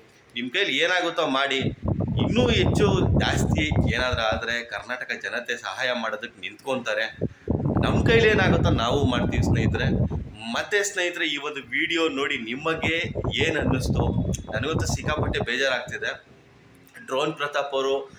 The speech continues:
ಏನು ಹೆಲ್ಪ್ ಮಾಡ್ತಿದ್ದಾರೆ, ಇದು ಮುಂದುವರ್ಸ್ಕೊಂಡು ಹೋಗ್ಲಿ. ಅವರ ಫ್ಯೂಚರ್ ಏನೇನ್ ಕೆಲ್ಸ ಇದೆ ಎಲ್ಲ ಸಕ್ಸಸ್ ಆಗ್ಲಿ, ಹಿಂಗೆ ಸಹಾಯ ಮಾಡ್ಲಿ. ಕಷ್ಟದಲ್ಲಿರೋರಿಗೆ ಅದು ತಲುಪ್ಬೇಕು ಅಷ್ಟೇ ಅನ್ನೋದು ನಮ್ಮ ಉದ್ದೇಶ. ಮತ್ತೆ ಸ್ನೇಹಿತರೆ,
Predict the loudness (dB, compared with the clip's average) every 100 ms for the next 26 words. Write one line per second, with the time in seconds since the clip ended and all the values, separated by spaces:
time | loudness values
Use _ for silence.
0 | -16 -4 0 0 2 2 2 2 2 2
1 | 2 2 2 2 2 2 2 2 2 0
2 | 0 0 -2 0 -2 0 -2 -4 -16 -18
3 | -12 -6 0 0 0 -2 -2 2 0 2
4 | -2 0 0 0 0 -2 -4 -2 -2 0
5 | 0 0 0 -4 -8 -6 -4 -2 0 -2
6 | -2 -4 0 0 0 0 2 2 2 0
7 | 0 0 0 -2 -2 -2 -2 -2 -4 0
8 | 0 2 2 2 0 0 0 0 -4 -2
9 | -2 -2 -2 0 0 -2 0 0 0 -2
10 | -4 -12 -20 -14 -6 -2 0 0 -2 -12
11 | -2 0 2 0 -2 -4 -10 -18 -20 -6
12 | -2 2 4 4 4 2 2 2 2